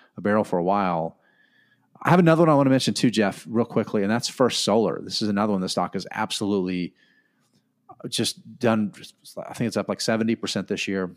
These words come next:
They make solar panels. They make solar panels for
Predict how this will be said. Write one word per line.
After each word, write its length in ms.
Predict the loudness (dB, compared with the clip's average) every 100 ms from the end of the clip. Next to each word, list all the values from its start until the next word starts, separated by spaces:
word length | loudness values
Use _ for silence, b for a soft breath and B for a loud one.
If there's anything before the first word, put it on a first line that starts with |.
| _
They 60 | -8
make 180 | -6 -4
solar 320 | 0 2 2
panels. 540 | 0 -2 -2 -4 -8 -14 b b b _
They 160 | -6 -2
make 220 | -2 0
solar 260 | 0 0
panels 420 | -2 -4 -2 -4 -6
for 480 | -4 -2 -2 -2